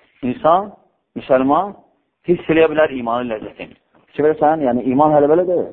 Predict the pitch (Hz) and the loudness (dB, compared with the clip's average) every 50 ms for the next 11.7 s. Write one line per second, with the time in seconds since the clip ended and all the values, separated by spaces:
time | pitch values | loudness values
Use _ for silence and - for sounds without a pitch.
0 | - _ 123 123 143 156 147 143 139 139 156 160 - 85 - - - _ _ _ | -10 _ -4 -2 0 0 2 0 0 2 0 0 -2 -2 -6 -12 -18 _ _ _
1 | _ _ _ _ _ _ _ _ _ _ _ _ 107 107 117 95 117 110 - - | _ _ _ _ _ _ _ _ _ _ _ _ -2 -2 0 -2 -2 -2 0 0
2 | 139 - - 135 123 123 - - 151 127 120 117 113 107 101 98 95 113 117 90 | 0 2 2 2 2 2 2 0 -2 -2 -2 0 0 0 -2 0 0 0 0 0
3 | - - _ _ _ _ _ _ _ _ _ _ - 180 185 185 175 170 160 - | -2 -8 _ _ _ _ _ _ _ _ _ _ 0 2 2 4 2 2 2 2
4 | 196 180 - - - 165 156 139 - - 196 196 - - 175 156 151 143 139 - | 0 -2 0 0 2 2 2 0 -2 -2 -2 -2 2 2 2 2 2 -2 -2 0
5 | 170 147 147 135 127 123 131 - 107 85 80 71 73 73 - 71 55 - _ - | 0 2 2 2 2 0 -2 -2 -2 -4 -4 -6 -14 -18 -18 -18 -18 -18 _ -20
6 | _ _ _ _ _ _ _ _ _ - - _ _ _ _ _ _ _ _ _ | _ _ _ _ _ _ _ _ _ -20 -20 _ _ _ _ _ _ _ _ _
7 | _ _ _ _ _ _ - 170 208 196 226 214 202 190 185 170 170 180 - - | _ _ _ _ _ _ -2 -2 -2 -2 -4 -4 -4 -4 -2 -2 -4 -6 -2 0
8 | 180 175 175 170 - 165 160 175 185 180 165 156 151 156 139 139 139 135 131 131 | 0 0 0 0 0 0 0 0 0 0 0 2 4 2 2 2 2 0 0 0
9 | 127 123 123 131 151 160 165 - - - _ _ _ _ _ _ 147 151 151 165 | 0 0 0 0 -2 -2 -2 -4 -10 -18 _ _ _ _ _ _ -4 -4 -2 -2
10 | 185 170 156 - 135 131 - 156 175 147 143 131 131 127 135 156 165 170 165 - | -2 -4 -4 -4 -4 -4 -2 -2 -2 0 0 0 0 2 2 4 2 2 2 -2
11 | - - 139 120 123 143 139 123 - 101 82 - - - | -6 -4 -2 -2 0 -2 -4 -4 -8 -12 -14 -16 -18 -20